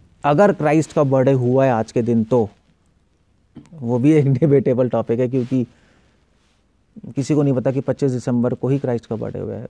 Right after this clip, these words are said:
वो एक, एक debate है।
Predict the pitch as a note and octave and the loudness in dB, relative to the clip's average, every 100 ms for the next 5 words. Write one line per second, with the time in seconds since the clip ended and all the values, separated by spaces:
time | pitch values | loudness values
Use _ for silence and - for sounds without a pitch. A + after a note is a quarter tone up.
0 | - A2 A2 A2+ A2 _ _ _ _ _ | -6 -2 0 -2 -6 _ _ _ _ _
1 | _ _ _ _ _ _ _ - - _ | _ _ _ _ _ _ _ -20 -20 _
2 | _ _ _ _ _ _ _ _ _ B2+ | _ _ _ _ _ _ _ _ _ -12
3 | A#2+ _ _ - B2 A#2 B2 C3 B2+ - | -12 _ _ -20 -12 -6 -2 0 -2 -6
4 | A#2 | -16